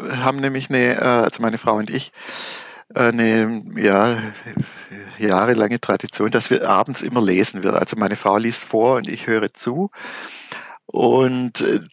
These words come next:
derzeit, jetzt müsste ich aber fast gucken, äh, das heißt, die Insel der Se-, Seligen, Makarionis oder die Insel der Seligen.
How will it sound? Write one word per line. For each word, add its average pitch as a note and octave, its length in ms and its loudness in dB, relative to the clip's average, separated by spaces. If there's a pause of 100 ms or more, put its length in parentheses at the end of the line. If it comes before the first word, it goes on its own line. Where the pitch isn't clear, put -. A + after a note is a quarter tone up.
derzeit, D3 600 4
jetzt - 180 -2
müsste D3+ 200 -4
ich D3 80 2
aber B2 160 0
fast - 300 0
gucken, - 280 -6
äh, G#2 320 2
das - 240 -2
heißt, D3 520 0 (840)
die D3 440 -2
Insel F#3+ 400 2
der C3 240 4
Se-, - 720 -6 (200)
Seligen, F3+ 600 2
Makarionis E3+ 1080 2 (460)
oder D#3+ 220 2
die - 140 -2
Insel D#3+ 200 -2
der C#3 120 4
Seligen. A#2 640 0